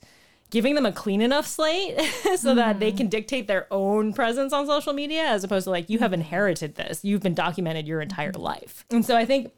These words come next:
Speaker 1: it's also put a new perspective of, I need to stay apprised of what is happening in social media,
Speaker 2: Mm-hmm.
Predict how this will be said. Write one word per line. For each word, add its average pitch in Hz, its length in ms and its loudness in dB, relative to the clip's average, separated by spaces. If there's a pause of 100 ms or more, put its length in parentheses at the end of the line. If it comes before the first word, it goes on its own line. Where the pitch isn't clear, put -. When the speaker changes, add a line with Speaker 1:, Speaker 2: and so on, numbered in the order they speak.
(220)
Speaker 1:
it's 208 140 -2
also 226 300 2
put 196 240 0
a 180 140 6
new 185 300 4
perspective 180 500 -2
of, 165 240 0 (580)
I 208 60 0
need 208 220 4
to 247 80 0
stay 190 240 0
apprised 170 640 -2
of 143 140 -6
what 156 180 -2
is 143 100 -10
happening - 640 -8 (180)
in 170 120 -4
social 160 320 -8
media, - 260 -10
Speaker 2:
Mm-hmm. 220 240 0